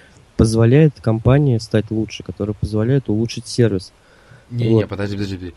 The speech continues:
Speaker 2: Ты вот правильно сказал, готов ли я, человек говорит, а, человек говорит, вот, заняться клиентским сервисом, и вот второй раз себя спросите,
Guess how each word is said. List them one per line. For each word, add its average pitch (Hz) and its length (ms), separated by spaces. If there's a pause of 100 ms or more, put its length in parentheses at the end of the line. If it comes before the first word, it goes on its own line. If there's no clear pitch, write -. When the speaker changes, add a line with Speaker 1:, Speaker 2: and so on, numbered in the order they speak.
(220)
Speaker 2:
Ты 117 80
вот 120 160
правильно 127 260
сказал, 104 240
готов 113 460
ли 107 100
я, 104 160
человек 104 320
говорит, 110 220 (320)
а, 98 300
человек 101 320
говорит, - 80
вот, - 640
заняться 101 360
клиентским 120 380
сервисом, 147 480 (600)
и 131 100
вот 127 260
второй 143 520
раз 104 160
себя - 180
спросите, - 540